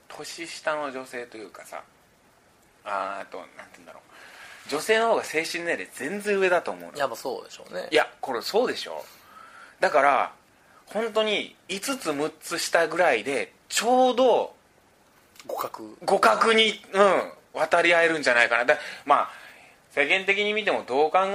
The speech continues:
Speaker 1: えてもさ、やっぱり、あの、男の人が上で、女性の方が年下の人と、多いじゃん、そういうカップルの方が。まあ、もちろんね、他にもいるけども。でも、やっぱその方が多くて、それってやっぱ女性の方が精神年齢が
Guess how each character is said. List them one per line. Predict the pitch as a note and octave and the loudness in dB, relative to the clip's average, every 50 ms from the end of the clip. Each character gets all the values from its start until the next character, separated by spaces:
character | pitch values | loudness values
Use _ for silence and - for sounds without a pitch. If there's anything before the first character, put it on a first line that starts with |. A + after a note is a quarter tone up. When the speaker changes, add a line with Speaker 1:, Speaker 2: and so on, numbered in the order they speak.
| G#3 | 2
Speaker 1:
え | G3+ E3 | 2 2
て | C3 G#2+ | -2 -6
も | F#2 F#2 | -10 -12
さ、 | - - | -10 -6
や | F#2+ F#2+ G2 | -4 -4 -4
っ | - - _ | -4 -4 _
ぱ | - D3+ C3+ | 0 0 0
り、 | B2 B2+ B2 A2+ G2+ E2+ - _ _ - | 0 -2 -4 -6 -8 -10 -14 _ _ -10
あ | - G#2+ G#2 G2+ | -8 -6 -6 -6
の、 | G2 G2 G2 F#2+ F#2+ E2+ G2 | -6 -8 -10 -10 -10 -12 -12
男 | G#2 - G#2+ G#2+ A2+ A2 | -12 -12 -10 -8 -8 -8
の | A2 | -10
人 | G#2+ - G#2+ | -10 -12 -10
が | F#2 F2+ | -10 -10
上 | F2+ F#2 G2 F#2 | -10 -10 -10 -4
で、 | F#2+ A#2 C3 B2+ A2 G2 | 0 0 2 0 0 -2
女 | G2+ G2 | -8 -12
性 | - - G2+ | -12 -12 -14
の | G2 | -14
方 | G2+ G2+ F#2+ | -12 -12 -14
が | F2 - | -14 -14
年 | - G2 F2+ - - | -16 -18 -16 -16 -14
下 | - - - G2+ | -14 -14 -12 -14
の | F#2+ G2+ | -14 -14
人 | - - - G2+ | -16 -20 -16 -8
と、 | - F3 G3 E3 A#2+ - - _ _ _ _ _ _ - - _ F#2+ F#2 - - | -4 -2 -2 -2 -2 -4 -8 _ _ _ _ _ _ -20 -20 _ -20 -20 -14 -8
多 | F#2 A#2 A#2+ A#2+ C3 C#3+ | -6 -4 -4 -2 -4 -4
い | C3 | -6
じ | G#2+ - | -8 -10
ゃ | E2 | -16
ん、 | |
そ | - - | -14 -14
う | F#2 | -12
い | |
う | F2+ | -10
カ | - G2 | -10 -10
ッ | F#2+ | -10
プ | - - F#2+ | -10 -14 -18
ル | F2 | -18
の | F2 | -18
方 | - - - F2+ F2+ | -18 -14 -12 -12 -10
が。 | - D#2 B1+ - _ _ _ _ _ _ _ _ _ _ _ _ _ _ | -10 -10 -12 -12 _ _ _ _ _ _ _ _ _ _ _ _ _ _
ま | C3 C3+ B2 G#2 G#2 | -2 0 0 0 0
あ、 | |
も | G#2+ A2+ B2 B2+ | -2 -6 -8 -6
ち | - F3 | -4 -2
ろ | D3+ | -2
ん | A#2+ G#2 G2 F2+ - _ - | -4 -4 -10 -16 -20 _ -4
ね、 | B2 F3 D#3 F2+ | -2 0 0 -2
他 | - - - G#2 | -2 -4 -4 -4
に | G2 F#2+ | -4 -6
も | F2+ | -8
い | F#2+ | -10
る | G#2+ C#3+ G3 | -8 -8 -6
け | F#3 F#3 B2 | -4 -4 -4
ど | G2 D#2 - | -6 -8 -14
も。 | D#2 D2+ C#2 - - - - - - - - - - - - - - - _ - | -16 -18 -18 -18 -20 -20 -20 -20 -20 -20 -20 -20 -20 -20 -20 -20 -20 -20 _ -2
で | - G#3+ A#3 | 0 2 2
も、 | G3 E3 E3 D#3 B2+ G2 - - _ - - - - - - - - _ _ - | 4 4 4 2 2 0 -4 -8 _ -20 -20 -20 -20 -20 -20 -20 -20 _ _ -2
や | - A3 | 0 0
っ | A#3+ | 0
ぱ | - D#3 | -2 -4
そ | - - F#3 | -6 -2 -2
の | G3 G#3+ A3 | 0 0 0
方 | A3 G#3+ E3+ | -2 -2 -2
が | B2+ A#2+ | 0 0
多 | B2+ D3 C#3 | 0 0 -2
く | - - | -4 -8
て、 | - - B2 | -12 -10 -10
そ | A#2+ - - | -8 -4 -2
れ | G3+ C4 | -2 -2
っ | |
て | B3+ - _ - B3+ A3+ | -4 -6 _ -16 -10 -6
や | G3+ F3+ | -4 -4
っ | - | -4
ぱ | - C3+ | -6 -10
女 | - - C#3+ D#3+ | -14 -12 -14 -12
性 | - - C#4 C#4 D4 | -8 -6 -4 -4 -4
の | D4 C#4+ | -4 -4
方 | C#4 C#4 F3+ | -4 -2 -2
が | C#3 B2 | -2 -4
精 | - - - B3 C#4 | -6 -6 -8 -8 -8
神 | C4+ - - - F4 E4 | -8 -10 -12 -12 -12 -12
年 | E4+ D#4+ | -10 -8
齢 | A#3+ C#3+ A2 | -8 -8 -8
が | G2+ | -10